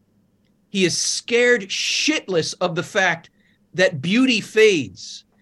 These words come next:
that women get old, that he gets old and dies. And it's kind of, in a negative sense,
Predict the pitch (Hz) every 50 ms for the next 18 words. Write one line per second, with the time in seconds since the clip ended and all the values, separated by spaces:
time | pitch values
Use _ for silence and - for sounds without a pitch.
0 | _ - 180 185 - 175 202 240 247 247 240 226 196 160 208 202 190 190 214 220
1 | 202 143 120 95 92 - _ _ _ _ _ _ _ _ - 180 190 190 - -
2 | 226 262 269 254 247 226 170 - - - 196 185 165 143 123 107 - _ 180 185
3 | 196 190 143 202 196 202 214 220 190 135 107 92 - - - - - _ _ _
4 | _ _ _ _ _ _ _ _ _ _ _ _ _ _ _ _ _ _ 196 196
5 | 208 220 220 220 214 214 - - - 254 294 302 285 226 190 - _ _ _ _
6 | _ _ _ _ _ _ _ _ _ _ _ 214 214 208 190 190 190 202 240 269
7 | 269 269 240 214 - - - - - 247 240 202 147 - - - -